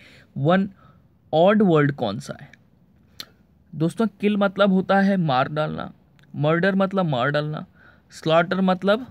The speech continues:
मारना, ठीक है। तो यहाँ पर, आ, मारने का स्लॉटर होता है, ठीक है ना। तो ये भी कहीं ना कहीं ये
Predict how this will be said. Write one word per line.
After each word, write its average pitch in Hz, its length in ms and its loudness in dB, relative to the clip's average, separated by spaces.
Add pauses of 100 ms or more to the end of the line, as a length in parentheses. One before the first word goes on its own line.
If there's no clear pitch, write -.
(480)
मारना, 131 420 -4 (300)
ठीक 175 140 -4
है। 208 80 -4 (320)
तो 135 100 -2
यहाँ 165 400 0
पर, 214 240 -4 (120)
आ, 143 240 0
मारने 160 480 0
का 170 200 -2 (120)
स्लॉटर 160 600 0
होता 151 400 -2
है, 139 220 -2
ठीक 139 260 -8
है 165 60 -4
ना। 143 160 -4 (420)
तो 131 100 -2
ये 156 220 2
भी 185 160 0
कहीं 165 220 0
ना 170 100 -2
कहीं 170 260 -2
ये 175 220 0